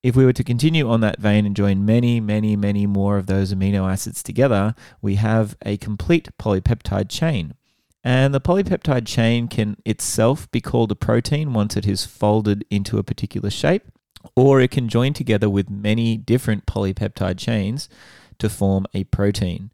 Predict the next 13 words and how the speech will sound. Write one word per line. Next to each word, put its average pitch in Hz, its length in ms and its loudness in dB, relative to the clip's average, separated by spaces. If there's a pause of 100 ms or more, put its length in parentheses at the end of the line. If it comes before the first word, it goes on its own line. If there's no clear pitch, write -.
This 165 160 -4
whole 156 220 0
process 110 580 -2
did 110 260 0
used 107 280 0
to - 40 -10
be 104 80 -2
called 95 440 -4
protein 98 460 -4
synthesis, 98 600 -4
but 95 300 -4
as 107 180 0
I 101 160 2